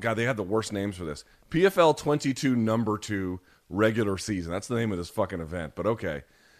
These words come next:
It's a, it's a pretty decent card. On it, you got Bruno Capelaz-, Cap-, Capelloza, who is just an absolute force, taking on Stuart Austin. Co-main event, I like a lot. Brendan Loughnane taking on, uh, Ryoji Kudo.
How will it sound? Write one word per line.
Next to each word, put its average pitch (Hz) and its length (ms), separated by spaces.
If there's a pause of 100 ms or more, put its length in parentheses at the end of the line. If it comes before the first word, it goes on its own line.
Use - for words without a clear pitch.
(220)
It's 135 160
a, 135 180
it's 143 140
a 131 40
pretty 202 220
decent 139 360
card. 87 440
On 135 220
it, 110 160
you 113 80
got 107 220
Bruno 131 320
Capelaz-, 110 760
Cap-, 113 240 (160)
Capelloza, 131 1200 (380)
who 127 160
is 107 100
just 117 160
an 98 100
absolute 107 480
force, 131 640 (240)
taking 120 240
on 104 140
Stuart 110 320
Austin. 120 500 (220)
Co-main 156 340
event, 147 200
I 113 60
like 113 220
a 107 60
lot. 104 320
Brendan 113 300
Loughnane 110 420
taking 110 240
on, 98 280
uh, 92 180
Ryoji 104 640
Kudo. 151 500